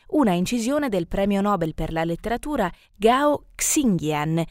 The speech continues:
cinese di nascita, francese di nazionalità, pittore oltre che scrittore. Sulla parete accanto un altro disegno di Alberti, numero trentotto, un grande quadro di Juan Miguel Ramírez, numero trentanove,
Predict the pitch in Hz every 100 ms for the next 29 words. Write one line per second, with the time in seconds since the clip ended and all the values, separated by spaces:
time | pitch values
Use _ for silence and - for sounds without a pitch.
0 | - - - 190 202 180 170 233 277 208
1 | - 131 165 - _ - 220 220 254 240
2 | 185 202 185 - 190 202 220 240 151 _
3 | _ - 339 - 196 277 - 233 254 240
4 | 202 170 - 294 - - - - - _
5 | _ _ _ - 339 302 302 339 202 165
6 | - 156 156 - 220 254 339 339 240 190
7 | 196 214 226 196 175 175 160 165 220 147
8 | - - 170 - 175 170 165 - 190 214
9 | 240 - - - - _ _ - 180 185
10 | 190 240 277 269 269 269 247 226 208 185
11 | 196 208 208 190 175 185 190 175 170 269
12 | 240 104 - - - - _ 175 170 165
13 | 156 - 180 170 247 240 220 - -